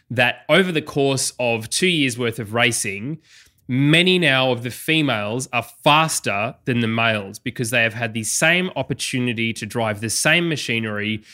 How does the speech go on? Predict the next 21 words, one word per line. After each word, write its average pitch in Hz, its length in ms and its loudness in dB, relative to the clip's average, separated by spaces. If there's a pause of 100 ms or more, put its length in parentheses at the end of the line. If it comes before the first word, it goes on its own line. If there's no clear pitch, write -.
(200)
around 113 360 2
the 110 60 -2
same 143 380 4
tracks 110 540 -2 (100)
over 117 160 0
the 113 100 0
course 110 320 -4
of 104 120 -12
two 113 140 -4
years. 101 500 -4
Now, 120 240 2
I 127 120 2
know 147 300 4
that 143 140 -2
there 135 120 0
is 123 100 -2
a - 40 -14
conversation 117 640 -4
about 107 360 -4 (440)
build-up 139 540 4
and 110 400 -2